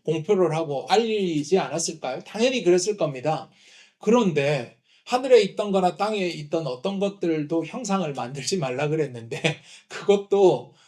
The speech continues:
어, 하나님도 아닌 소를 형상으로 만든 것도 다 부셔버렸는데 하나님 얼굴을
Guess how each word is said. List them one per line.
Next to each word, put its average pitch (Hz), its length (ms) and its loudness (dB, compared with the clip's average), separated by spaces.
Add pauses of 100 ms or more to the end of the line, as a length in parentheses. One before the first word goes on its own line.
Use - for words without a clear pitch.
(320)
어, 147 420 -2 (1160)
하나님도 226 540 4
아닌 160 300 2
소를 262 540 0
형상으로 202 440 2
만든 147 320 -2
것도 160 240 -4
다 147 360 0
부셔버렸는데 135 1000 0 (220)
하나님 277 600 6
얼굴을 139 720 -4